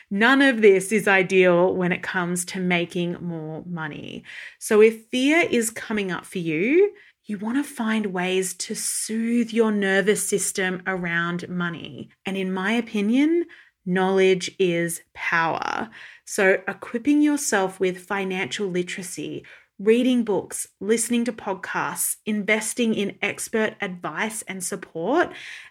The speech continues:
and not burying your head in the sand, not ignoring your bank account, not ignoring that money might feel icky or hard or boring for you right now.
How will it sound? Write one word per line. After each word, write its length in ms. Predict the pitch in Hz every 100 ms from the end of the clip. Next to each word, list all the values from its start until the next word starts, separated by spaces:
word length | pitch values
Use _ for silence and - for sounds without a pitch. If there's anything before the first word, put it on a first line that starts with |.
| -
and 340 | 220 214 214
not 460 | 208 214 269 269 -
burying 540 | 214 202 202 196 190
your 160 | 185 180
head 200 | 170 175
in 120 | 170
the 100 | 170
sand, 540 | - 170 156 151 180 180 - - _
not 420 | 185 180 233 277
ignoring 520 | 262 220 214 208 196
your 160 | 190 175
bank 320 | 175 165 170
account, 540 | 185 - 185 165 156 - - - -
not 440 | 196 226 294 -
ignoring 720 | 233 208 202 220 226 208 185
that 160 | 190 196
money 360 | 196 240 226
might 460 | 214 214 233 262 -
feel 480 | - 277 269 247 -
icky 380 | 233 226 247 -
or 160 | 220
hard 480 | 208 220 240 233 233
or 160 | 214 208
boring 400 | 208 214 233 247
for 140 | 240
you 240 | 202 196 190
right 300 | 190 185 -
now. 540 | 226 220 - - -